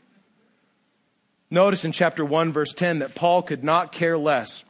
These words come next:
about how they or anyone responds to his urgency. Paul could not care less about what anyone else thinks of him but God. He says, "For am I now try-, am I now seeking the approval of man or of God? Or am I trying to please man?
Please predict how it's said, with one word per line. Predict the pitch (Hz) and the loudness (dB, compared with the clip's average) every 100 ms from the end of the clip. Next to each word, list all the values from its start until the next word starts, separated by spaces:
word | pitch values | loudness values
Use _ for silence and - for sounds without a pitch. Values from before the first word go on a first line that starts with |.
| - - | -20 -6
about | 147 160 139 | 0 0 0
how | - 151 | 2 0
they | 135 180 190 196 | 2 4 4 4
or | 196 165 170 | 2 2 2
anyone | 175 165 147 139 | 0 0 -2 -4
responds | 127 - 151 147 143 | -6 -6 -2 -2 -4
to | 135 | -8
his | 123 | -6
urgency. | 131 120 120 - 104 - - - | -8 -8 -10 -12 -12 -14 -14 2
Paul | 202 208 | 6 6
could | 208 196 180 | 4 0 2
not | 175 180 | 0 0
care | 175 160 | 0 0
less | 147 190 202 175 | 4 2 2 0
about | 151 160 | -2 0
what | 147 165 | -2 -2
anyone | 196 214 196 170 | 0 2 2 2
else | 165 - | 2 0
thinks | - 185 165 | -2 -2 -2
of | 135 | -4
him | 147 143 | -4 0
but | 156 156 156 | 0 0 2
God. | 143 131 | 2 2
He | 139 139 | 0 -2
says, | 160 139 - _ _ _ _ _ _ - - - - | -2 -4 -8 _ _ _ _ _ _ -20 -20 -20 -2
"For | 180 | 2
am | 190 170 | 4 4
I | 165 | 6
now | 196 214 | 6 4
try-, | - 208 196 214 | 4 2 4 2
am | 202 185 | 2 2
I | 180 | 4
now | 202 226 | 4 2
seeking | - 220 214 196 | 2 -2 0 0
the | 180 | 0
approval | 156 190 202 180 | 0 0 0 0
of | 165 | 0
man | 175 214 254 277 277 - - | 2 2 4 2 -2 -14 0
or | 165 160 | 2 2
of | 127 | 2
God? | 143 120 101 - _ _ _ _ _ | 2 2 -2 -10 _ _ _ _ _
Or | 151 165 | -2 0
am | |
I | 165 | 0
trying | - 190 185 | 0 0 0
to | 151 | -2
please | 196 202 196 | -2 -2 -2
man? | 147 117 98 | -4 -8 -10